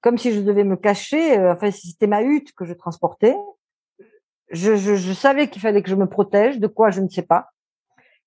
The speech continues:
Et je me souviens être en arrêt devant des étagères totalement disloquées, par terre,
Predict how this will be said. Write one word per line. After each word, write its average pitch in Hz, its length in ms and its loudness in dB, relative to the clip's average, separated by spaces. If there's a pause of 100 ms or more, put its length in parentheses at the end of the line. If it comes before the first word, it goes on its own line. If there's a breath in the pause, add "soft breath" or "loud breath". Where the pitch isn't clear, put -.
(220)
Et 208 80 2
je 214 80 2
me 220 100 2
souviens 226 220 -4
être - 280 -6
en 247 160 0
arrêt 240 440 0 (260)
devant 190 600 0 (560)
des 185 500 0 (220)
étagères 247 680 0 (320)
totalement 302 520 0
disloquées, 226 760 -2 (440)
par - 240 -2
terre, 247 380 0